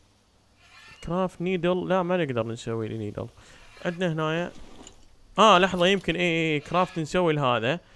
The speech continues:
ياب فيشنج هوك. بون هوك. حلو. هسه نجيب هذا البون هوك.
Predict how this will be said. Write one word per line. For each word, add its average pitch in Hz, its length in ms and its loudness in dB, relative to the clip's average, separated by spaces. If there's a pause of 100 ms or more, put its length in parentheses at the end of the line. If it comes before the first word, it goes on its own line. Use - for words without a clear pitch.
(280)
ياب 240 300 6 (200)
فيشنج 196 400 -2
هوك. 123 340 -4 (1200)
بون 190 320 6
هوك. 170 400 2 (1600)
حلو. 226 440 4 (460)
هسه 185 320 -2
نجيب 185 280 -2
هذا 214 220 4
البون 185 340 0
هوك. 240 360 -4